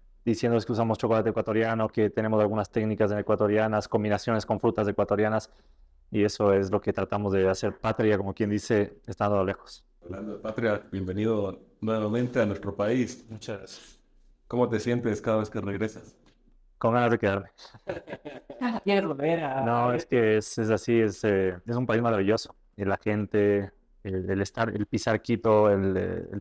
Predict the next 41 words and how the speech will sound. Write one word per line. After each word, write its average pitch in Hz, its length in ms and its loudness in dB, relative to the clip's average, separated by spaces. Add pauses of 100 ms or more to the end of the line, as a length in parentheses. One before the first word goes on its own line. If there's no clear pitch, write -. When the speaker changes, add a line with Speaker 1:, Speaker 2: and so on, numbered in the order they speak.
Speaker 1:
el 117 80 2
haber 113 180 2
podido 107 320 2
ir 104 140 0
a 101 60 -2
sitios 107 320 -4
como 101 180 -10
Turucucho, 104 600 0
el 98 100 2
centro 101 280 -2
histórico, 98 640 0 (840)
solo 135 300 2
ir 131 100 4
en 127 120 2
el 113 140 0
auto 117 400 0
y, 110 60 4 (180)
y 104 40 2
ver 107 260 0
todos 113 380 -2
los 107 120 -2
paisajes 107 440 -4
que, 98 600 0
la-, 104 180 -4
las 110 220 -2
calles, 101 380 -2
los 98 140 0
parques, 98 560 -4
la, 98 120 0 (320)
el 104 340 -8 (140)
pasar 110 260 -4
por 113 160 -6
la 113 100 -6
casa 113 220 -8
donde 101 200 0
vivías, 98 540 0 (580)
eso 107 220 0
da 101 280 4
una 104 200 -2
sensación 98 760 -4
muy 95 760 -2